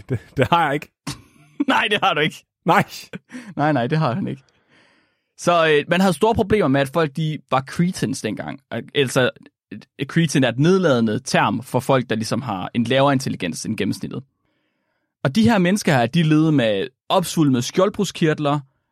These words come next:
Speaker 2: øh, fordi at deres skjoldbruskkirtler forsøgte at kompensere for den jodmangel, de simpelthen havde.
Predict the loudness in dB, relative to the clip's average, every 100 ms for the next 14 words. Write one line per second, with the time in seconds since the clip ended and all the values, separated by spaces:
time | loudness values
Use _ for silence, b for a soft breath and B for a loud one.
0 | _ -2 0 0 -2 -6 -14 -4 0 2
1 | 0 -2 0 -2 -2 -2 -2 -2 -4 -6
2 | -6 -10 -6 -4 -4 0 0 0 0 2
3 | 4 2 2 -4 -6 -6 -6 -6 -8 -10